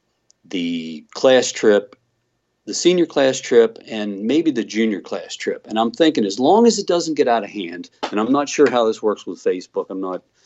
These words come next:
but I think it would be great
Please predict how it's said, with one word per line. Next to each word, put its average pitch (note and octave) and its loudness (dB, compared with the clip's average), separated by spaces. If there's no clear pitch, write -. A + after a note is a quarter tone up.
but A2 2
I B2+ -6
think G#3 0
it E3+ 2
would C3+ 0
be A2+ -2
great G#2 0